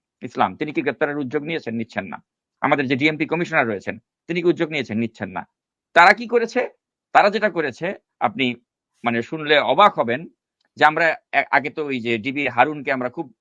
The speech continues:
বকাঝকা করতাম যে হারুন খুব খারাপ, হারুন ফ্যাসিবাদের দোসর, এমুক তুমুক।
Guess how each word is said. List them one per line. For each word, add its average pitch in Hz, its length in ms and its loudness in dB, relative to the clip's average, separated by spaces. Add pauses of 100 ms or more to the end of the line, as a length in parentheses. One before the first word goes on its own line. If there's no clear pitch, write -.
(100)
বকাঝকা 120 460 -2
করতাম 107 240 -6
যে 107 80 -4
হারুন 120 300 -2
খুব 117 100 -10 (100)
খারাপ, 110 280 0
হারুন 117 240 0
ফ্যাসিবাদের 117 500 -6
দোসর, 120 260 -6 (140)
এমুক 127 240 -6 (100)
তুমুক। 117 220 -6